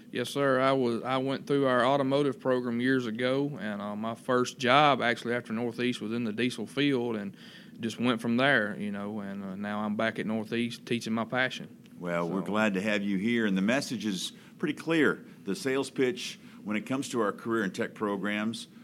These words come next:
Speaker 2: you can make some real money by jumping into one of these C T E programs here at Northeast.
Speaker 1: Yes, sir. We've got, we've got kids coming out of our two-year programs making anywhere between fifty and sixty thousand a year, with the opportunity of making six figures if they wanna push that hard.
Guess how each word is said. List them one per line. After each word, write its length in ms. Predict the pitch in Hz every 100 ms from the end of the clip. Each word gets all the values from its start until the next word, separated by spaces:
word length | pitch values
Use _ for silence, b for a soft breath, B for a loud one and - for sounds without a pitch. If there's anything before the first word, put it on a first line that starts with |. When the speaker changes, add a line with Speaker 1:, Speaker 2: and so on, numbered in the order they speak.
| B
Speaker 2:
you 100 | 92
can 140 | 117 151
make 160 | 117
some 340 | 107 107 90 87
real 380 | 110 151 165 139
money 400 | 123 180 165 98
by 220 | 98 98
jumping 340 | 92 127 127
into 180 | 123 170
one 160 | 113 104
of 80 |
these 180 | 98 98
C 200 | - 123
T 260 | 98 117 117
E 40 |
programs 540 | 98 127 151 120 87 -
here 120 | 104
at 100 | 90
Northeast. 540 | 92 85 95 76 -
Speaker 1:
Yes, 240 | - 113 110
sir. 300 | 127 131 117
We've 200 | 127 139
got, 320 | 135 127 123
we've 200 | 131 151
got 200 | 156 123
kids 300 | - 143 131
coming 320 | - 127 127
out 160 | 127 127
of 100 | 117
our 200 | 113 110
two-year 420 | - 127 120 120
programs 560 | - 120 117 113 113 110
making 380 | 117 117 117
anywhere 420 | 110 117 110 113 110
between 540 | 107 - 120 113 110
fifty 320 | 110 127 127
and 100 | 110
sixty 300 | - 117 117
thousand 420 | 107 117 120 117
a 60 | 110
year, 400 | 110 120 120 113 B B B
with 180 | 117 131
the 80 | 123
opportunity 640 | 123 120 104 131 127 113
of 80 | 107
making 260 | 110 104
six 300 | 98 - 110
figures 420 | - 117 113 104 104
if 140 | 98
they 100 | 110
wanna 220 | 107 104
push 240 | - 110 -
that 180 | 98
hard. 320 | 95 98 95